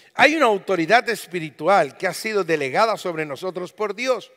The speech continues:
a la iglesia, a ti. Y cuando tú entras en esa prueba,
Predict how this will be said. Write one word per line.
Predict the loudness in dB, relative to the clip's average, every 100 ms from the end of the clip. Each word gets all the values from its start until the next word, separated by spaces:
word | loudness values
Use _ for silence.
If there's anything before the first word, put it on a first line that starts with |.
| _ -20 -4
a | 0
la | 0
iglesia, | 0 2 2 2 -6 -12 -16 _ _ -20 -4
a | 2 4
ti. | 4 2 -2 -12 -20 _ _ _ _ _ _ _ _ _ _ _ -8
Y | -4
cuando | 2 4 4 0
tú | 2
entras | 2 2 0 0 2
en | 2
esa | 2 0
prueba, | -2 2 2 4 2